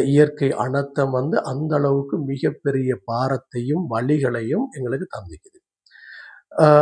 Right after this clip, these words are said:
அதனால வந்து எங்களினுடைய கவன சிதறல்கள் கூடுதலா இருக்கு இந்த காலகட்டத்துல. மிக கவனமாக இந்த டைம்ல வந்து நாங்க கவனத்தை ஒருமுகப்படுத்தி, டிரைவிங் என்றா,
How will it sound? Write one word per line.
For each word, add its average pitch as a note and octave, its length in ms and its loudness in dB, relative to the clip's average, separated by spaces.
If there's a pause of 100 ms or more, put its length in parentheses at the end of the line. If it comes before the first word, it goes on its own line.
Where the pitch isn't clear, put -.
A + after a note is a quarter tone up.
(100)
அதனால F3 380 4
வந்து C3 340 0 (240)
எங்களினுடைய D3 600 0 (140)
கவன E3+ 540 -2
சிதறல்கள் C#3 760 -2 (320)
கூடுதலா B2 560 0
இருக்கு G2+ 260 -8
இந்த F#2 220 -8
காலகட்டத்துல. G2 680 -6 (800)
மிக D#3 460 4
கவனமாக A2+ 720 -2 (440)
இந்த C3 220 -6
டைம்ல A#2+ 400 -2
வந்து G#2+ 340 -4
நாங்க B2 340 -2 (380)
கவனத்தை B2+ 600 2 (160)
ஒருமுகப்படுத்தி, A#2 960 0 (680)
டிரைவிங் B2+ 480 6
என்றா, A#2+ 240 2